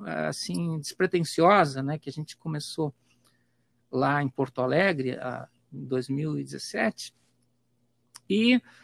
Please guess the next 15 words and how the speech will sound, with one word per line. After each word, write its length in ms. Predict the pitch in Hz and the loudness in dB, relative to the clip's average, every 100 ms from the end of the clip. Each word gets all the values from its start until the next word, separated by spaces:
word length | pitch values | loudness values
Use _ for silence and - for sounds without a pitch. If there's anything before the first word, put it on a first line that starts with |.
| - _ _ _ _ _ - | -20 _ _ _ _ _ 0
ah, 920 | 190 190 196 196 196 190 190 190 180 | 4 4 4 4 2 2 2 0 0
porque 200 | 185 - | -2 6
eu 220 | 196 202 226 | 10 12 10
e 40 | |
meu 160 | 208 180 | 8 4
irmão 200 | 175 226 | 4 4
nunca 220 | 285 233 | 2 0
tínhamos 340 | - 208 170 | 0 -2 0
tocado 420 | - 151 151 156 | -4 -2 0 0
ju-, 300 | 139 139 - - _ | -4 -10 -14 -20 _
to-, 180 | 143 - _ | -4 -4 _
eh, 140 | 135 127 | -2 2
juntos, 560 | 135 269 - 147 139 | 4 4 2 -6 -4
né, 280 | 139 151 175 | -4 -2 -2
e, 260 | 147 165 | -2 -2